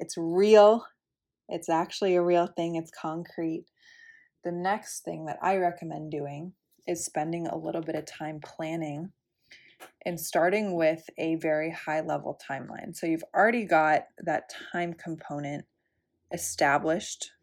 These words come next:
from putting that goal together. So whatever you said, two months, three months, a year, five years, start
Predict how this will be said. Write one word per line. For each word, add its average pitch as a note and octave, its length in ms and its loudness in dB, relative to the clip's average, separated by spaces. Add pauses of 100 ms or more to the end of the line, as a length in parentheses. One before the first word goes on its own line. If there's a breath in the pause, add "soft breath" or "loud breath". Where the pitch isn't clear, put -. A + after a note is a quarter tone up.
(140)
from E3 300 -6
putting E3 280 -4
that D3 200 -4
goal C#3+ 160 -2
together. - 560 -4
So E3 180 -8
whatever F3 320 0
you F#3 140 0
said, - 380 -6
two G3 200 -10
months, D#3+ 400 -6
three F#3 160 -6
months, - 460 -10 (540 soft breath)
a F3+ 100 2
year, E3+ 480 2
five D#3+ 460 0
years, D#3 580 -2 (1120)
start B3+ 560 2